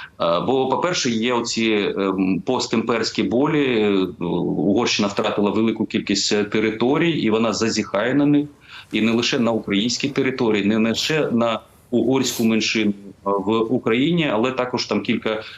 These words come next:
ще, е, країн Європейського Союзу. Але у них можливість вимагати від, від України більше, оскільки ми хочемо стати членами єс і нато. І, звичайно, що ми маємо, е, отримати згоду, я сподіваюся, звичайно, не цього уряду, не уряду Орбана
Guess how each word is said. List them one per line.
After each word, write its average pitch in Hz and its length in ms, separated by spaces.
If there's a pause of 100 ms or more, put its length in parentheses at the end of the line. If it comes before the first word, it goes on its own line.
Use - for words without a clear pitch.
ще, 127 340
е, 98 400
країн 110 440
Європейського 104 560
Союзу. 98 520 (340)
Але 120 260
у 120 100
них 120 280
можливість 110 460
вимагати 110 420
від, 113 240
від 120 120
України 113 340
більше, 127 420
оскільки 110 360
ми 120 120
хочемо 107 480
стати 95 320
членами 98 420
єс 95 300
і 95 40
нато. 98 440 (380)
І, 110 340
звичайно, 123 400
що 110 160
ми 101 100
маємо, 107 540
е, 98 40 (360)
отримати 107 580
згоду, 107 540 (300)
я 117 160
сподіваюся, 107 460
звичайно, 95 420
не 95 120
цього 143 300
уряду, 107 400
не 90 100
уряду 113 400
Орбана 101 520